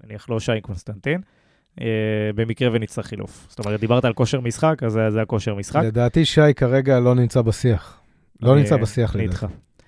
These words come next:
Speaker 2: כן.
Speaker 1: אה, צד שני, ניסים, נפתלי?
Speaker 2: אז ככה,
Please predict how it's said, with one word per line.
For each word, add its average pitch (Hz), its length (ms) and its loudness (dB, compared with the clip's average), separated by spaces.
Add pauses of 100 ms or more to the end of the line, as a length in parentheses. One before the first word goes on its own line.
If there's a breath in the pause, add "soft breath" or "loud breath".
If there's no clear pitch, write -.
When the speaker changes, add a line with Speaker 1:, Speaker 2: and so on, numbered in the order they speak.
(240)
Speaker 2:
כן. 98 220 -10
Speaker 1:
אה, 120 300 4
צד 151 160 4
שני, 147 280 2 (960)
ניסים, 156 360 -2
נפתלי? 160 420 0 (1040)
Speaker 2:
אז 123 120 -6
ככה, 185 320 6